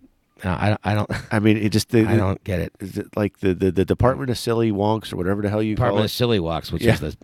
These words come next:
Speaker 1: Monty Python
Speaker 2: Yeah,
Speaker 1: skit.
Speaker 2: like, just, it, it's, it's gotta stop.
Speaker 1: Yeah, I mean,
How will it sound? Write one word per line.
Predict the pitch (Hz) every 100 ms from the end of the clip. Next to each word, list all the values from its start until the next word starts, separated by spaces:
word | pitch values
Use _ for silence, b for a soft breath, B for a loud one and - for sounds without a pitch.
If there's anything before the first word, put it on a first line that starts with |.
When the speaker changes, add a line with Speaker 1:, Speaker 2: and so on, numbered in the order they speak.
| - -
Speaker 1:
Monty | 87 82
Python | 71 87 80 71 67
Speaker 2:
Yeah, | - -
Speaker 1:
skit. | - - -
Speaker 2:
like, | 147 147 -
just, | 147 - _ -
it, | -
it's, | 101 - 139
it's | 139 139
gotta | - 156
stop. | 120 - 143 131 - - _ _ _
Speaker 1:
Yeah, | - 104 92 -
I | 98
mean, | 107 104